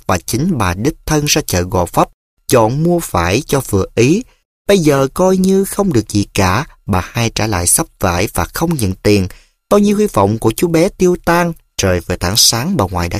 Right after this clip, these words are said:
kêu Sang dậy trở về Gò Vấp với một lời như đinh đóng cột.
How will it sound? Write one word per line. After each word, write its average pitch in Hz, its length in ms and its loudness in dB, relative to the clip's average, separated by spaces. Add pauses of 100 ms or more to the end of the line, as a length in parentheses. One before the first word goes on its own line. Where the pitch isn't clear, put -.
kêu 143 140 -4
Sang 147 320 0
dậy 92 280 0
trở 92 280 0
về 95 120 0
Gò 87 200 -2 (100)
Vấp 151 140 2 (400)
với 185 260 4
một 117 300 0
lời 110 280 2
như 160 260 0 (100)
đinh 190 260 4
đóng 180 240 2
cột. 107 220 4